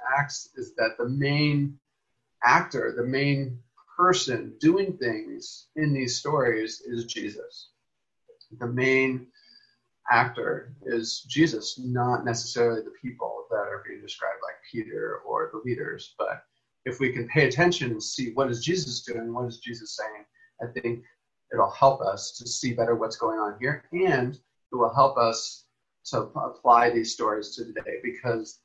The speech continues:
the same thing's happening today as what's happening then. Jesus is continuing to do things. He's continuing to teach things. And if we can recognize him here, we can recognize him in our lives and in what's going on in the world.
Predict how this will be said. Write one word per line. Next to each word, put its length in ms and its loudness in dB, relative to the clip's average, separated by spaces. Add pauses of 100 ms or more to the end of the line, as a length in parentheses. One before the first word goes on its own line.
the 60 -10
same 360 -6
thing's 220 -4
happening 400 4
today 460 2 (220)
as 140 -14
what's 240 -6
happening 300 -2
then. 280 -4
Jesus 360 -4
is 140 -10
continuing 760 0 (140)
to 160 -8 (100)
do 200 2
things. 480 -8 (260)
He's 140 -8
continuing 500 -2
to 180 -18
teach 420 -8
things. 380 -18 (460)
And 140 -4
if 100 -8
we 80 -2
can 140 -6
recognize 600 2
him 220 -2
here, 560 0
we 100 -4
can 120 -18 (120)
recognize 560 -10
him 180 -12 (440)
in 100 -4
our 280 4
lives 480 -4
and 300 -10
in 100 -14
what's 260 -12
going 260 -6
on 300 -6
in 80 -20
the 60 -16
world. 320 -12